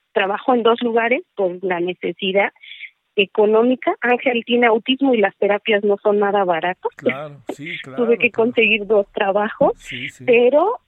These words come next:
Speaker 1: mi, mi profesión me ha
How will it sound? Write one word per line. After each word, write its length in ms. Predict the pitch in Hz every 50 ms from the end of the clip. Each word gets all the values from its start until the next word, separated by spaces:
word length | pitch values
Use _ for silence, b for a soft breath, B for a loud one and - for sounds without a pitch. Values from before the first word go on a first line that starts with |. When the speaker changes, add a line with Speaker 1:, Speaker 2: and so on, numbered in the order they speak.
| _ _ _ _ -
Speaker 1:
mi, 600 | 190 247 247 262 254 247 240 233 233 233 233 220 - - _ _ _ _ -
mi 320 | 233 226 240 233 226 208 - -
profesión 680 | - 220 208 202 - 233 214 220 - 262 254 240 311 571 - _ _ _ _ _ _ -
me 560 | 220 220 220 220 202 202 202 202 202 196 196 - -
ha 320 | - 208 208 208 214 220